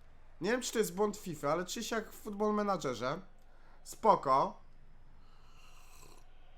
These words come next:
Ej, pierwszy raz coś takiego widzę. Nie, nie wiem, czy ktoś miał ten, taki sam błąd, że no, ja nie steruję tymi zawodnikami. Co jest? Niemożliwe.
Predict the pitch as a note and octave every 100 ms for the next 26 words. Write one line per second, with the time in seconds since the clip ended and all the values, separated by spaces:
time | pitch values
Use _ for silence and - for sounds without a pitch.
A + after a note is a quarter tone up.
0 | - - - - - - - - - C3+
1 | D3+ - D3 D#3+ D#3 E3 E3+ - E3+ E3+
2 | D#3+ F3 E3 D#3 A#2+ A2+ A#2 B2+ D#3 F#3
3 | F3 F3+ - F3+ E3+ E3 F3+ F3 D3+ -
4 | E3+ E3 - E3 D3 D3+ E3+ F3+ - D#3+
5 | D#3+ F3 F#3+ - - - - - - F#3+
6 | A3+ B3 A#3+ - A#3+ A#3+ A#3+ A#3+ B3 B3+
7 | C4+ G#4+ G#4+ D#3+ B2+ - A3+ B2 A2 -
8 | - - - - - - - - - -
9 | - - - - - - - - - -
10 | - - - - - - - - - -
11 | - - - - - - - - - -
12 | - - - - - - - C3+ F3 A3
13 | A3 G#3 C3+ G#2